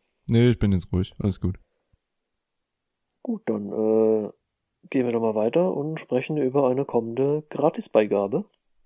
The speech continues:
Speaker 2: Und zwar die vierzig fünf zwei neun.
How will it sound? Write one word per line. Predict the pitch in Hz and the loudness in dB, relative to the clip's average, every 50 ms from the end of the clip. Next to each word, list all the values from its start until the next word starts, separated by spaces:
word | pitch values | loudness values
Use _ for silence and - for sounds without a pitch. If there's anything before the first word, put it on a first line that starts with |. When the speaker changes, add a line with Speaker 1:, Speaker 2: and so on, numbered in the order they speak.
| - - _ _ _ - - - - _ _ _ _ _ _ _ | -20 -20 _ _ _ -20 -20 -20 -20 _ _ _ _ _ _ _
Speaker 2:
Und | - - 131 120 | -8 -8 -8 -6
zwar | - - 120 120 117 143 160 | -6 -2 0 2 2 2 2
die | 156 143 147 151 147 147 - | 0 0 2 2 2 2 2
vierzig | - - - - 196 190 - - - 196 196 - - - - | 0 -2 0 0 0 2 0 -2 -2 -2 -2 -4 -6 -8 -8
fünf | - - - 135 160 - - - | -8 -6 -6 -6 -6 -8 -12 -12
zwei | - - 110 123 135 | -8 -4 -2 -2 -2
neun. | 131 123 113 104 104 101 95 101 101 | 0 0 0 0 0 -2 -4 -6 -12